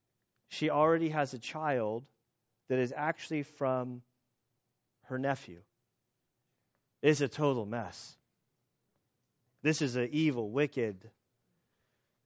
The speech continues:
terrible family. And so now we're told that Herod is having his birthday party. Um, don't think birthday, like,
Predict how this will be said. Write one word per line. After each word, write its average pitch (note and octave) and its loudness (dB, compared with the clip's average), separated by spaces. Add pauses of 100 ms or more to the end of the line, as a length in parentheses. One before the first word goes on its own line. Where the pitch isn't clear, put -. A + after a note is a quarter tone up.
(220)
terrible D3 2
family. B2+ -2 (1300)
And A2+ -4
so D#3+ 2
now D#3+ 8
we're F3+ 4
told D#3+ 2
that C#3+ 4
Herod C3+ 4
is C3 0
having C3+ 0
his C#3 -4
birthday E3 2
party. A2 -6 (1200)
Um, C3+ -8 (1900)
don't F#3 10
think A3 4
birthday, D#3 4
like, C#3 2